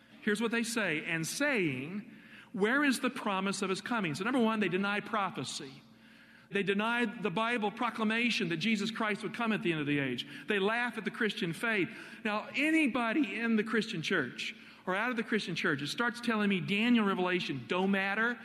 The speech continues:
They're fulfilling verse four. They're scoffers.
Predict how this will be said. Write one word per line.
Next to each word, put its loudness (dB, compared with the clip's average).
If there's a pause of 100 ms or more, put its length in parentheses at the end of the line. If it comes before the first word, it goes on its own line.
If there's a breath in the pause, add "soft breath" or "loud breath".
(300 loud breath)
They're 2
fulfilling 2
verse 2
four. 0
They're 0
scoffers. -2